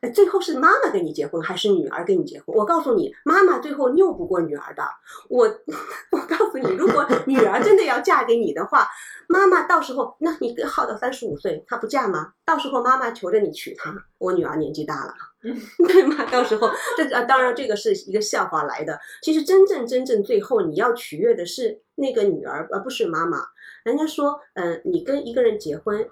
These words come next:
Speaker 1: 你是动心了，你才结婚。但是丈母娘看你的话，她是动意的。如果最终这个女生是因为跟她妈妈一样的用意来判断你要不要跟你在一起，这样的女生你不会要的。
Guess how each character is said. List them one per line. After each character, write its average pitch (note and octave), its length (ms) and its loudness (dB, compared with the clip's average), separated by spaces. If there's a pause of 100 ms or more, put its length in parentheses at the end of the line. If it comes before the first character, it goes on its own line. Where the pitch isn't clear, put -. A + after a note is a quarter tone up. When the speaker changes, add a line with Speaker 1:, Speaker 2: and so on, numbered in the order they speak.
(100)
Speaker 1:
你 D#3+ 120 -4
是 D#3+ 160 -10
动 A#3+ 240 -2
心 C#4 360 -4
了， G3+ 120 0
你 - 120 -12
才 D#3 140 -10
结 D3 220 -10
婚。 D#3 300 -8 (220)
但 F4+ 120 -2
是 C#4+ 280 -6 (100)
丈 G4+ 160 0
母 G#3 140 -2
娘 D#3+ 120 -4
看 A#3 140 2
你 - 80 0
的 - 100 -12
话， C4+ 140 -8
她 C4 100 -8
是 C#4+ 120 -6
动 D4 280 -2
意 C4 240 -2
的。 - 160 -6
如 G3+ 160 -4
果 C#3+ 300 -2
最 A#3+ 140 -4
终 A3+ 360 2 (400)
这 G#3+ 160 -2
个 G#3 80 2
女 F3+ 140 0
生 E3+ 140 -6
是 F#3 100 -8
因 G3+ 80 2
为 F#3+ 80 0
跟 A#3 180 0
她 A#3 120 -4
妈 A#3 120 -2
妈 A#3+ 140 -4
一 D#3+ 140 -10
样 A#3+ 180 2
的 G3+ 80 -2
用 A#3 220 2
意 B3+ 280 -2 (220)
来 D3+ 160 -4
判 G3+ 240 0
断 E3 240 -2
你 - 120 -10
要 E3 120 -4
不 D#3+ 80 -4
要 D3+ 60 -4
跟 E3 120 -4
你 C#3 80 -4
在 D#3 200 -8
一 - 20 -8
起， C#3+ 300 -12
这 C#4+ 80 -4
样 C#4 100 0
的 A3 60 2
女 D#3+ 100 -6
生 G3+ 160 -2
你 F#3+ 80 -2
不 F#3+ 100 -10
会 C#4 180 -4
要 G3 100 -6
的。 - 80 -16